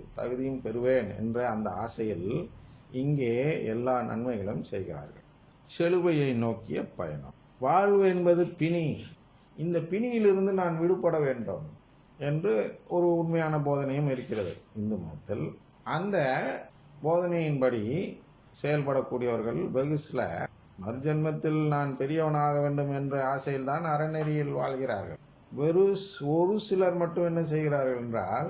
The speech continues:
அந்த இந்து மதத்தின் போதனையில் சொல்லப்படும் மோட்சம் என்ற, முக்தி என்ற நிலையை அடைய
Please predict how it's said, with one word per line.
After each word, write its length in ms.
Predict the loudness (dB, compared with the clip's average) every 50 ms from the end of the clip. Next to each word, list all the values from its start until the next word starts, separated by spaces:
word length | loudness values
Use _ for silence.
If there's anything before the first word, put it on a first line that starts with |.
| -6 -8
அந்த 220 | -10 -8 -6 -6 -4
இந்து 320 | -4 -4 -4 -4 -4 -4 -2
மதத்தின் 520 | -2 0 0 0 -2 -2 -2 -2 0 0 0 0 -2 -2
போதனையில் 640 | -2 0 0 2 2 0 0 -2 -2 -2 -2 -2 -4 -6 -6
சொல்லப்படும் 760 | -6 -6 -4 -2 -2 -2 -2 -2 -6 -4 -2 -2 -2 -2 -4 -6 -6 -8 -6 -6 -8 -8 -10 -14 -16 -16 -18 -14 -6
மோட்சம் 580 | -2 -2 -2 -2 -2 -6 -4 -4 -2 -2 0 -2
என்ற, 240 | -2 -2 0 0 2 2 2 0
முக்தி 460 | -2 -2 -4 -6 -8 -12 -8 -4 -2 -2 0 0 0
என்ற 360 | -2 -2 -4 -4 -2 -2 -2 -2
நிலையை 500 | -2 -2 -2 -2 -2 -2 -2 -4 -4 -4 -4 -4 -4 -4 -6 -10 -20 -16 -8
அடைய 340 | -4 -2 0 0 0 0